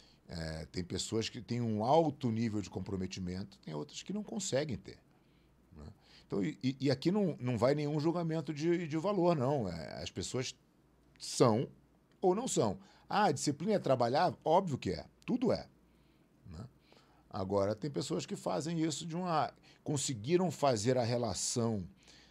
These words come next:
da, da recompensa, porque isso é uma outra pegadinha, né? O ser humano tende à recompensa rápida. Então, a dificuldade de você ir na academia é porque você vai na academia,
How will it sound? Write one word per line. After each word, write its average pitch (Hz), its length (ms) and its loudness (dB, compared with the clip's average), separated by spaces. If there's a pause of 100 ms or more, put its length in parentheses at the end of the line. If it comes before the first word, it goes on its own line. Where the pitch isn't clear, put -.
(120)
da, 90 1040 0 (1600)
da 92 100 2
recompensa, 117 1000 0 (640)
porque - 180 -10
isso 104 140 0
é 104 40 4
uma 95 160 0
outra 127 280 2
pegadinha, 85 680 -4
né? 87 200 -8
O 78 100 -12
ser 90 160 -8
humano 107 280 -4
tende 120 400 -4
à 98 40 -2
recompensa 107 600 -2
rápida. 90 540 -2 (720)
Então, 92 140 -4
a 98 60 2
dificuldade 107 680 0
de 107 40 -4
você 98 460 0
ir 92 40 0
na 85 80 -4
academia 87 600 -2 (880)
é 85 100 -6
porque - 240 -8
você 98 120 -2
vai 92 100 0
na 92 60 -2
academia, 113 600 -2